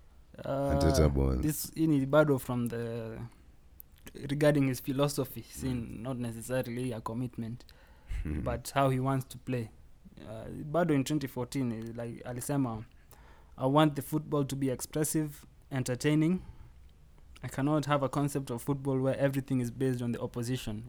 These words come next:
Speaker 1: We have to dictate the game. We have to be the, to be the ones taking the initiative, and we have to entertain the people coming to watch."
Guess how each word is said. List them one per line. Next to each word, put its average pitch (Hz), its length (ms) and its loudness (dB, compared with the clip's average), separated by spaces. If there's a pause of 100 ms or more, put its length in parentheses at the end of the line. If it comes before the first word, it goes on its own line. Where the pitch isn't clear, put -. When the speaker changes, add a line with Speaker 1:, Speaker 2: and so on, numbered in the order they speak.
Speaker 1:
We 127 80 -6
have 135 200 0
to 131 80 -6
dictate 127 380 -4
the 127 80 -4
game. 117 280 -2 (920)
We 131 80 2
have 139 220 4
to 143 100 -4
be 135 100 -2
the, 135 180 0 (320)
to 151 140 2
be 156 180 10
the 139 160 4
ones 147 340 6
taking 147 300 2
the 131 80 2
initiative, 135 580 0
and 123 120 -2
we 123 80 -2
have 139 340 0
to 120 100 -4
entertain 123 480 0
the 123 100 -2
people 131 380 0
coming 123 320 0
to 120 120 -6
watch." 113 320 -6